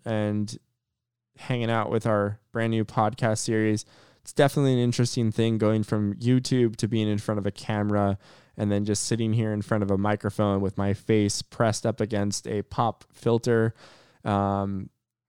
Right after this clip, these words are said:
trying to just close my eyes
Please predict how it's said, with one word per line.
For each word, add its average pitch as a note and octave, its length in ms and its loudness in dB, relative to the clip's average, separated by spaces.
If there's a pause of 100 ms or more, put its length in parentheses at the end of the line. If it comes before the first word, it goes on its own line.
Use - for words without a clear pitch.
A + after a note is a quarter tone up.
(160)
trying B2+ 400 2
to A#2 500 2 (540)
just - 320 -4
close D3 340 4
my D3 360 4
eyes A2+ 280 2